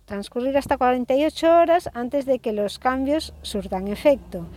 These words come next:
Para tener una lista de categorías admitidas y sus configuraciones, puedes ir a consultar la guía de estilo de las variaciones automáticas en el centro de recursos.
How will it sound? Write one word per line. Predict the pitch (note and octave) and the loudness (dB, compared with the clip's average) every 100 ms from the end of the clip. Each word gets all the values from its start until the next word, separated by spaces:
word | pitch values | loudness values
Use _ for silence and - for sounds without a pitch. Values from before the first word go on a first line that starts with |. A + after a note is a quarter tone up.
| - - - | -16 -16 -2
Para | - A#3 | 4 4
tener | A3+ A3+ B3 | 4 -2 -2
una | C4 C4 | -2 0
lista | C#4+ C4+ - G3+ | -2 -2 -2 -4
de | F#3+ G3+ | -4 -6
categorías | G#3 G#3 G3+ G#3+ A#3 C4 | -4 -2 0 2 0 0
admitidas | A#3+ B3+ B3 D4+ C4 F3+ F3 - | -2 -2 -2 0 0 0 -4 -10
y | G#3 | -14
sus | - G3+ - | -12 -12 -10
configuraciones, | - F#3+ A3+ A#3 B3+ - F4 D4 C#4+ - - - _ | -10 -8 -2 0 0 2 2 2 0 -4 -16 -20 _
puedes | - A3+ A#3 A3+ | -4 0 0 0
ir | C#4 C#4 - | -2 -2 -6
a | G#3+ | -14
consultar | - G3+ - G#3 A#3+ B3+ - | -10 -12 -12 -6 -4 -4 -6
la | - G3+ | -10 -8
guía | G3 G3+ G#3+ | -4 0 0
de | G#3 | 0
estilo | A#3+ - D#4+ D4+ C4 D4 - - _ | -4 -2 0 2 2 -2 -8 -20 _
de | G#3+ | -4
las | G3+ F#3 | -2 -2
variaciones | F#3 F#3 E3+ G3+ G3+ | -2 -4 -4 -6 -4
automáticas | A3 A#3+ C4+ D4+ C4+ C4 C#4+ B3 | -4 -2 -2 -2 -4 -4 -4 -4
en | |
el | G3 | -6
centro | - F#3+ - F3+ | -8 -10 -10 -10
de | E3+ | -10
recursos. | E3 D#3 E3+ D#3 - D#3 D#3 - | -12 -14 -16 -16 -16 -18 -18 -20